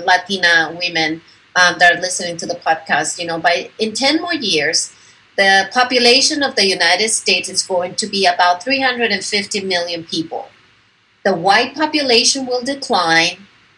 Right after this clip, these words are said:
the number of old people will increase, and racial minorities, mainly Hispanics, will grow the most, making us the main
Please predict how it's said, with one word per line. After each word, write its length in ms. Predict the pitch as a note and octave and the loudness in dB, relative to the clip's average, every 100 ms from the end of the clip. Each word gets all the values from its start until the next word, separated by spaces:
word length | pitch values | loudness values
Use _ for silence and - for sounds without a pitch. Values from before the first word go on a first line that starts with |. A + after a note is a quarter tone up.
| _ F#3+ | _ -4
the 120 | F#3 | -2
number 500 | F#3 A3 E4 D4 A3+ | 0 2 2 2 2
of 220 | F#3+ - | 0 0
old 260 | F#3+ F#3+ - | -2 -2 -4
people 460 | G#3 G3 F#3+ F3 | -6 -4 -4 -6
will 160 | E3 E3+ | -4 -4
increase, 800 | E3+ E3 - E3+ D3+ E3+ - - _ _ _ | -6 -8 -6 -4 -4 -6 -10 -12 _ _ _
and 180 | F#3+ E3+ | -4 2
racial 420 | G3 B3+ - C#4+ | 2 4 2 0
minorities, 920 | C4 C4 C4 E4 C#4 F3 F3 F#3 - - _ - | 0 0 0 0 0 -2 -4 -8 -10 -14 _ -8
mainly 460 | D#3+ F3 F#3 G#3+ C4 | -4 -4 -2 -4 -4
Hispanics, 720 | C4 - G3+ F#3+ F3+ - - _ _ - | -4 2 2 2 0 -4 -12 _ _ -2
will 180 | G#3 G3+ | -2 0
grow 240 | F#3+ F3 | 0 2
the 140 | F3+ | 0
most, 520 | E3+ E3 D3+ - - - _ _ _ _ _ - | -2 -4 -2 -4 -6 -14 _ _ _ _ _ -4
making 600 | G3+ A#3+ B3 A#3 G3+ F3 - | 2 2 2 0 0 -2 0
us 600 | F#3+ D4+ G#3+ F#3+ - - _ _ _ | 2 4 2 0 -6 -10 _ _ _
the 140 | G3+ G3 | -2 0
main 460 | G#3 A#3+ B3+ - | 2 2 2 -4